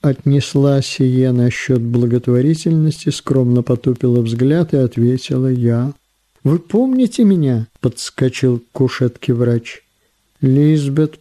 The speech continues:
пришла в ещё большее замешательство, её явно с кем-то путали. «Вы ошибаетесь», — мягко произнесла она.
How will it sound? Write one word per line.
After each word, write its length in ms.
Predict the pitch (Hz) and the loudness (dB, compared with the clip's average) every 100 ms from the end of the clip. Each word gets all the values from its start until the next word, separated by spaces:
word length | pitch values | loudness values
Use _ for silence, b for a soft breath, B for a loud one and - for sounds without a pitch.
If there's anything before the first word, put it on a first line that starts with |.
| _ | _
пришла 560 | - 143 131 - 143 143 | -2 0 0 0 0 2
в 60 | 135 | 0
ещё 420 | 139 - - 143 | 0 -2 -4 -2
большее 560 | 135 139 120 - 127 | 0 0 0 0 0
замешательство, 840 | 120 123 120 - 120 - - - 123 | 2 0 0 0 -2 -2 -14 -2 0
её 320 | 123 123 123 | 2 2 2
явно 400 | 120 135 139 139 | 2 0 0 -2
с 80 | - | -2
кем-то 340 | 143 139 143 | -2 -2 -4
путали. 640 | - 185 - 117 113 143 - _ _ - | -2 -4 -2 -2 0 -2 -6 _ _ -8
«Вы 320 | 185 135 147 | -2 2 2
ошибаетесь», — 1000 | 147 - 160 165 160 123 107 - 110 - 123 | 2 0 0 2 2 2 0 -2 -6 -4 -2
мягко 380 | 117 - - | -2 -2 -6
произнесла 840 | 107 117 110 104 110 113 - 113 110 | -4 -2 0 0 -2 -4 -2 -2 -2
она. 400 | 110 110 107 | -2 -2 -4